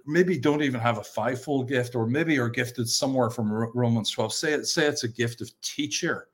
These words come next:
in Romans twelve, not the fivefold teacher, but the Romans twelve teacher. Then what you get is you get that teacher not able to withstand the pressure. If they're the overseer of a church, they're not able to withstand the pressure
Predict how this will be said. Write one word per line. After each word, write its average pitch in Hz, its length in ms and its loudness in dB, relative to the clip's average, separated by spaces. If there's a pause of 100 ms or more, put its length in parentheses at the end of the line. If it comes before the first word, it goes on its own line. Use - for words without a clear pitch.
(240)
in 113 140 0
Romans 113 440 2
twelve, 113 340 2
not 160 220 0
the 131 60 -6
fivefold 123 720 0
teacher, 110 340 -6
but 107 240 -6 (260)
the 123 80 0
Romans 139 520 2
twelve 110 580 2 (340)
teacher. 117 640 -2 (360)
Then 143 220 0
what 202 240 6
you 139 60 -4
get 139 220 2
is 127 120 0
you - 60 -10
get 156 220 -4
that 117 260 -2
teacher 117 380 -4
not 117 440 0
able 120 280 2
to 107 60 -6
withstand 107 540 -2
the - 100 -14
pressure. 120 600 2
If 113 140 -6
they're 175 200 6
the 151 120 4
overseer 127 540 2
of 101 100 -2
a 95 60 -8
church, 110 360 -4
they're 117 120 0
not 127 420 0
able 123 200 2
to 110 40 -4
withstand 107 500 -2
the - 120 -18 (260)
pressure 127 600 2